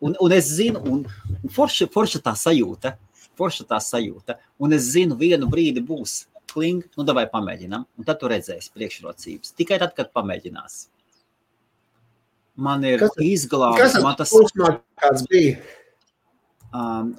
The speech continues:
Speaker 1: palīdz izsūtīt, es, ā, tātad tas, tas ir serveris, mail serveris, kas izsūta sistēma e-pastus.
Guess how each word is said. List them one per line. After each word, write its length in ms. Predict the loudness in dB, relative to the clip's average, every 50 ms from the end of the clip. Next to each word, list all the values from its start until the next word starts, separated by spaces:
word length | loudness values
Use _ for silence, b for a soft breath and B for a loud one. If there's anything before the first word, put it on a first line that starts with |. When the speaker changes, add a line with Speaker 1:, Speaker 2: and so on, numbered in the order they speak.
| -14 -6
Speaker 1:
palīdz 500 | -2 -2 0 2 2 0 0 -2 -6 -4
izsūtīt, 720 | -4 -4 -2 -2 -4 -4 -4 -4 -4 -4 -4 -4 -4 -6 -8
es, 240 | -8 -8 -6 -6
ā, 300 | -4 -4 -4 -4 -6 -6 -8
tātad 320 | -8 -8 -8 -8 -10 -12 _
tas, 260 | _ -8 -6 -6 -6 -6
tas 240 | -6 -6 -6 -6
ir 80 | -10 -8
serveris, 480 | -6 -4 -4 -4 -4 -6 -6 -6 -6 -4
mail 240 | -2 -2 -2 -2
serveris, 680 | -6 -8 -8 -8 -6 -6 -6 -6 -8 -8 -8 -10 -14 -12 _
kas 240 | -10 -8 -8 -6 -6
izsūta 480 | -6 -6 -6 -8 -8 -8 -8 -10 -12
sistēma 640 | -12 -10 -10 -10 -10 -8 -8 -8 -8 -8 -8 -10 -10
e-pastus. 540 | -10 -12 -16 -18 -18 -18 -20 -20 -20 -20